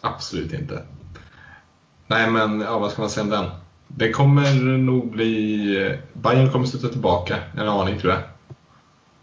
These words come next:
Ehm, Schalke har ju en förmåga att inte vinna mot Bayern.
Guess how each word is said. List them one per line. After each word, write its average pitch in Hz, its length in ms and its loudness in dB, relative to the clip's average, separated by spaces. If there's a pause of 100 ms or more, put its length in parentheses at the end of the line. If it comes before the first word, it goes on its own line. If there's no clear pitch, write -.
(420)
Ehm, 87 640 0
Schalke 98 600 -2
har 101 180 0
ju 101 60 -2
en 98 60 -4
förmåga 92 420 0
att - 280 -6
inte 92 380 -2
vinna 85 240 2
mot 82 180 -2
Bayern. 82 340 0